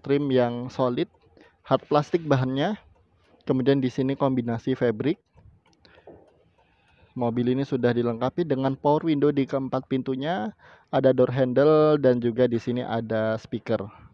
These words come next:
Selanjutnya kita masuk ke bagian dalam. Nah, di sisi kanan ada kisi A C, kemudian ada juga electric mirror. Jadi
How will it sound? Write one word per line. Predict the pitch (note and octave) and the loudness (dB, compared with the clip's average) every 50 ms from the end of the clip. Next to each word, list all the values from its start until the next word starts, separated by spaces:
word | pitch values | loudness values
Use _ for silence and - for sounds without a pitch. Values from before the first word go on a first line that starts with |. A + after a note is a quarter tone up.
| - - _ _ _ _ _ - - - - - - _ _ _ | -20 -20 _ _ _ _ _ -20 -20 -20 -20 -20 -20 _ _ _
Selanjutnya | _ - - - B2+ B2 B2 A#2+ A#2+ A#2+ A#2+ B2 - D3 D3+ D#3 D#3+ D#3 D#3 D#3+ E3 D#3+ - _ | _ -14 -6 0 2 2 2 2 0 -2 -4 -4 -2 -2 0 0 0 -2 -2 -4 -6 -8 -12 _
kita | - F3 E3+ - - E3+ E3+ | -4 -4 -2 0 0 -2 0
masuk | E3+ E3 D#3 D3 - - D3+ C3+ - | 0 -2 -2 -4 -4 -6 -8 -8 -4
ke | - C#3 C3 | -2 0 0
bagian | A#2+ A#2 B2 A#2 A2 G#2+ A#2 B2 A#2+ A#2 A2+ A2+ | 0 0 0 -2 -2 -2 -2 -2 0 0 0 -2
dalam. | A2+ B2 C#3 C3 A2 A3 - - - - - - - - - - | 0 0 0 -2 -4 -8 -12 -16 -18 -20 -18 -20 -20 -16 -4 0
Nah, | C#3 C3+ C3+ - - _ _ - - - - _ | 0 0 0 -2 -8 _ _ -20 -20 -20 -20 _
di | _ C#3 C#3 C3+ | _ 0 2 4
sisi | - D#3+ D3+ F3 | 4 2 2 4
kanan | E3+ F3 E3+ E3+ F3+ F#3+ F#3 D3 | 2 2 2 2 2 0 0 2
ada | D3 D3+ D3 C3 C3+ C3 C3 B2+ B2+ B2+ C#3 - - | 2 2 4 4 6 6 6 6 6 4 2 -2 -2
kisi | - E3 E3 D#3 - E3 D3 | 2 2 2 2 2 0 2
A | A#2+ C3 C3 | 2 0 0
C, | - - D#3 F3 F#3+ G#3+ B3 - _ _ - - _ _ _ - | 0 0 0 2 2 0 -4 -6 _ _ -20 -20 _ _ _ -2
kemudian | - C#3+ D3 C#3+ C#3 D3 D#3 E3 | -2 0 2 4 4 4 4 4
ada | D3 C#3+ C3+ C3+ C3 C3 | 2 0 2 4 4 2
juga | B2 B2 B2+ A#2+ C#3 C#3+ D3 C#3+ C3+ - - _ _ - D#3+ | 2 2 0 2 4 4 4 4 2 0 -6 _ _ 2 2
electric | E3 E3 E3+ E3+ - _ - D#3+ E3 D3+ - _ _ - | 4 4 2 2 0 _ 0 0 0 0 -2 _ _ -4
mirror. | D#3 D3 C#3+ C3+ B2 A#2 G#2+ A2+ C3 - - - - _ _ _ - - - _ _ _ _ _ _ _ _ _ _ _ | -2 2 4 4 4 4 2 0 -8 -18 -20 -20 -20 _ _ _ -20 -20 -20 _ _ _ _ _ _ _ _ _ _ _
Jadi | - C3 B2+ C#3+ D#3 D#3+ D#3 D#3 D#3 - | 0 2 4 6 6 6 4 4 2 -2